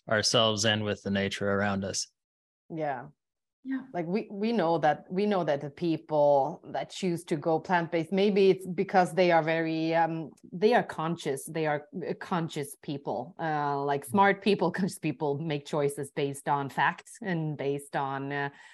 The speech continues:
Speaker 2: what's good for you, your health, and, um, um, and, and, and can we inspire to do that in, in, uh, in a vast way? That, that's awesome.
Speaker 1: Mm.
Speaker 3: And,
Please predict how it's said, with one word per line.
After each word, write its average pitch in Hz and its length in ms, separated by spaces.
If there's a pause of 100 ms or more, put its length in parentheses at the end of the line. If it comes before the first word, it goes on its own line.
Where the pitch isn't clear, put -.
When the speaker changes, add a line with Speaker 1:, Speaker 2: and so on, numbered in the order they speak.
(120)
Speaker 2:
what's 180 320
good 165 200
for 180 140
you, 214 440
your 143 200
health, 175 460
and, 147 280
um, 139 380 (100)
um, - 500
and, 160 200
and, 156 240 (380)
and 165 100
can 151 180
we 185 180
inspire 147 580
to 143 280
do 143 200
that 123 260 (140)
in, 139 280
in, 139 280
uh, 123 240 (520)
in 135 160
a 127 100 (100)
vast 127 320
way? 135 240
That, 120 200 (240)
that's 139 220
awesome. - 420 (720)
Speaker 1:
Mm. 123 300
Speaker 3:
And, 196 280